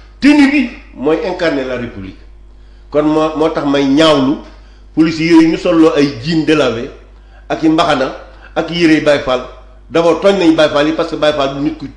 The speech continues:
du bundu xataal nit. Kon encore une fois, loolu moom nañ ko teg ci bu ñuy dugalati ay policiers ci maintien de l'ordre, nañ leen takkal ay brassard pour nit ñi xàmmee leen. Parce que bu ñu ko defut, ëllëg ku fi nit, ku fi policier tey te xàmme wala te warul la ne policier la, bu la neex nga,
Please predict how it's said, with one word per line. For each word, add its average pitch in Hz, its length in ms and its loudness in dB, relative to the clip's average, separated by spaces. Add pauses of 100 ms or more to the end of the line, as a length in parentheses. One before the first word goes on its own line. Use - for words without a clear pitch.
(100)
du 143 140 -16
bundu 160 280 -2
xataal 127 300 -2
nit. 120 120 -2 (500)
Kon 180 100 -2
encore 190 260 0
une - 60 -4
fois, 156 140 0
loolu 165 260 2
moom 160 180 0
nañ 160 120 2
ko 156 80 -6
teg 151 200 -8
ci 139 80 -10
bu 160 140 -6
ñuy 294 160 2
dugalati 254 340 0
ay 196 100 0
policiers 160 400 -2
ci 240 80 -8
maintien 226 300 0
de 185 60 0
l'ordre, 147 340 -4 (340)
nañ 190 200 0
leen 214 140 2
takkal 196 280 -2
ay 185 120 -2
brassard 165 440 -2
pour 160 100 -2
nit 160 140 2
ñi 135 120 0
xàmmee 135 340 -2
leen. 113 180 -6 (760)
Parce 233 180 -2
que 254 60 0
bu 294 120 2
ñu 320 60 6
ko 320 100 2
defut, 269 240 2 (760)
ëllëg 277 280 2
ku 294 100 -2
fi 294 100 4
nit, 330 260 -2
ku 277 100 0
fi 320 120 4
policier 285 320 2
tey 233 260 2
te - 80 2 (100)
xàmme 311 380 6
wala 277 300 2
te 285 60 -2
warul 311 280 6
la 302 80 6
ne 277 100 4
policier 262 340 4
la, 202 80 2 (260)
bu 180 100 4
la 226 80 6
neex 208 140 2
nga, 175 120 -4